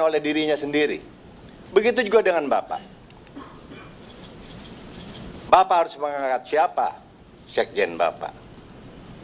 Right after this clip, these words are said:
Siapa irjen Bapak? Nah, saran saya, dari tiga kementerian ini paling tidak pada level di bawahnya, Pak, itu masih sering ketemu.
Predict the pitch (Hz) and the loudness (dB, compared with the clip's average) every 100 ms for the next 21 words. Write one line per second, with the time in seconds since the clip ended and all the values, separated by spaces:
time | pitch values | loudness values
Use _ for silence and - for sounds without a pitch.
0 | - - 156 185 196 165 160 156 120 131 | -14 0 6 6 6 2 2 0 0 -2
1 | 113 98 95 87 78 - - - - - | -2 -2 -4 -4 -10 -14 -18 -20 -20 -20
2 | - - 80 76 - - 147 151 160 156 | -20 -10 -4 -4 -6 -2 2 4 4 2
3 | 139 113 87 78 78 - - - - - | 0 0 0 -2 -2 -8 -20 -20 -20 -20
4 | - - - - - - - - - - | -20 -20 -20 -20 -20 -20 -20 -20 -20 -16
5 | - - 165 226 208 180 175 170 151 151 | -4 4 6 6 0 2 2 2 0 -2
6 | 151 147 139 135 147 139 - 131 131 117 | -2 2 2 2 0 0 2 2 0 -4
7 | 127 107 101 117 120 131 185 185 165 147 | 2 2 2 2 4 4 4 4 4 4
8 | 139 127 123 120 95 76 67 - - - | 2 4 4 2 -8 -6 -8 -10 -18 -20
9 | - - - - 147 190 - - - 160 | -20 -20 -20 -8 0 0 0 -10 0 0
10 | 170 170 170 165 165 156 127 | 2 0 2 2 2 0 -2